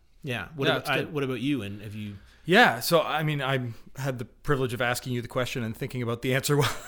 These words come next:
Speaker 1: Yeah.
Speaker 2: you talked there. Um, I mean, in my job lately, uh, I've definitely, um, found this series really helpful in being able to work through some of the parts of my job that are,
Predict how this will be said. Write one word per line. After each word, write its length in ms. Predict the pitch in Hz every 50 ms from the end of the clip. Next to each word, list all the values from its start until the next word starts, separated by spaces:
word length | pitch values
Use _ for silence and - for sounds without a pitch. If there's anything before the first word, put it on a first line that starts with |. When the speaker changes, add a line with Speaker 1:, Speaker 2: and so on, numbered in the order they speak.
| - 147
Speaker 1:
Yeah. 180 | 143 139 117
Speaker 2:
you 180 | 151 117 180 208
talked 340 | - - 160 156 151 151 -
there. 280 | 143 131 135 - - 139
Um, 260 | 135 127 123 117 120 - - - - - - - - - - - -
I 140 | - 151 139
mean, 240 | 160 165 165 170 165
in 160 | 143 160 160
my 200 | 160 151 160 190
job 280 | 180 160 180 165 156 139
lately, 500 | 135 139 151 147 - 151 135 117 - - -
uh, 160 | - 104 - - - -
I've 180 | - 127 123 120
definitely, 680 | 139 143 139 - 165 160 170 170 165 160 156 139 - - - - - _ - - - _ _ _ - - - - - _
um, 440 | 120 117 113 107 104 104 101 101 - - - _ - - - -
found 340 | - - - 143 135 147 151
this 120 | 147 139
series 320 | - - 160 160 156 143 127
really 180 | 143 151 147
helpful 460 | 120 110 139 135 - - 175 160 147 -
in 260 | - 127 120 120 110
being 200 | 127 127 131 139
able 200 | 151 151 160 151
to 160 | - - 139
work 260 | 120 120 120 - -
through 160 | - - 131
some 200 | 113 - 127 120
of 100 | 127 120
the 60 | 120 123
parts 280 | - - 131 127 -
of 60 | 131
my 100 | 127 120
job 340 | 113 104 117 107 110 110 98
that 120 | 110 107 110
are, 240 | 107 104 101 98